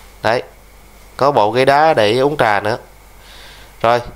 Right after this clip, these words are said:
đây sẽ là một trong những phần thú vị nhất của video. Đó là nguyên một khoảng sân vườn ở phía sau.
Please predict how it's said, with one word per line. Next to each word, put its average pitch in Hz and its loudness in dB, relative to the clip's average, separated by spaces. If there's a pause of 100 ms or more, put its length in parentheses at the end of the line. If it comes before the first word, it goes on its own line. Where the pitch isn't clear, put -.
(380)
đây 135 0
sẽ 131 0
là 147 4
một 127 -2
trong 131 0
những 131 -4
phần 117 -2
thú 143 2
vị 120 2
nhất 139 -2
của 123 -4
video. 127 4 (400)
Đó 151 2
là 147 2
nguyên 123 0
một 117 -2
khoảng 107 0
sân 131 -4
vườn 113 2
ở 107 0
phía 120 -8
sau. 127 0